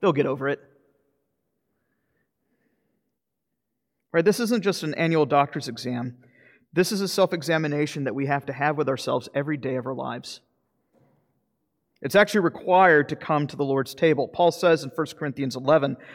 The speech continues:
"A person must examine himself before he partakes." And you, you might wanna a-, a-, one of the things you might ask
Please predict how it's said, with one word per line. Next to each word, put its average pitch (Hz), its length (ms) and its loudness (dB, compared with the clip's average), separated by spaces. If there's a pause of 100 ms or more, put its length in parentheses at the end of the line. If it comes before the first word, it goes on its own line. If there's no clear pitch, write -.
(160)
"A 139 80 0
person 180 420 2
must 156 280 2
examine 165 540 0
himself 135 580 0 (140)
before 139 280 0
he 131 80 -2
partakes." 131 680 -2 (1120)
And 135 260 -6 (140)
you, 156 180 -8
you 156 80 -4
might 160 280 0
wanna 147 200 -2 (640)
a-, - 40 -6
a-, 170 300 -4 (180)
one 160 160 -6
of 147 60 -6
the 170 60 -4
things 143 120 -6
you 147 80 -8
might 143 240 0 (1500)
ask 170 560 -6